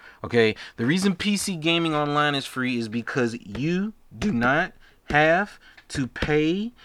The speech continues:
for game servers. You should not have to pay for game servers. They're paid for very simply and wholeheartedly by purchasing the game.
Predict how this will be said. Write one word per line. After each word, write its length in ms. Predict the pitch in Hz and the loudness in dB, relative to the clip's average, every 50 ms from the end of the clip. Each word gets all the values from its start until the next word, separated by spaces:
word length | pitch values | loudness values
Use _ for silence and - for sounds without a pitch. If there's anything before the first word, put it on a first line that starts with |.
| - - - _ | -20 -20 -20 _
for 260 | - - 143 139 131 | -6 0 2 2 2
game 440 | 117 107 110 139 151 165 170 170 165 | 2 0 0 2 2 2 2 0 -2
servers. 680 | - - - 170 175 170 131 104 - - - - - - - - - _ | -2 -2 2 4 4 4 2 0 -6 -12 -14 -14 -14 -16 -18 -20 -20 _
You 160 | - 127 139 | -4 -2 -2
should 400 | 143 - - - 202 233 240 180 | 0 0 0 2 2 2 2 2
not 300 | 147 135 117 104 98 - | 0 0 0 0 0 -2
have 320 | - - 107 95 - - - | -2 -2 -2 -2 -2 -2 -6
to 240 | - - - 95 | -6 -6 -6 -6
pay 320 | - - - - 117 98 92 | -6 -6 0 0 0 2 0
for 200 | - - 104 95 | -2 -4 -6 -6
game 300 | 85 98 104 98 95 92 | -4 -4 -4 -4 -4 -4
servers. 560 | - - 110 - - - - - - - - - - - - - _ - | -4 -4 -4 -4 -4 -6 -10 -12 -14 -14 -14 -16 -18 -20 -20 -16 _ 2
They're 200 | 113 135 135 123 | 4 4 4 4
paid 420 | - - - 190 202 226 226 208 | 0 -2 -2 0 0 0 0 -2
for 480 | - - 123 110 107 110 110 120 147 151 - - - - - | -4 -4 -2 0 2 4 4 2 2 0 -6 -14 -20 -20 -20
very 440 | 95 92 92 101 143 160 175 180 175 | -16 -12 0 4 4 6 6 6 4
simply 480 | - - 190 190 170 170 170 151 143 | 2 2 0 0 0 0 0 0 0
and 100 | 139 135 | 0 0
wholeheartedly 840 | 127 135 156 160 151 135 143 156 151 147 143 123 113 117 117 117 - - - - _ _ _ _ _ | 2 2 2 2 2 4 6 6 6 6 4 2 0 -2 -2 -4 -4 -10 -20 -20 _ _ _ _ _
by 500 | - 147 143 131 101 95 104 123 143 147 - _ _ _ _ _ _ _ - | 8 8 10 10 8 6 2 0 -4 -8 -10 _ _ _ _ _ _ _ 0
purchasing 540 | - 190 214 208 - 175 - - 170 156 | 4 4 4 4 4 0 -4 -4 -4 -4
the 40 | 131 | -6
game. 280 | 117 107 110 - - | -6 -8 -10 -10 -10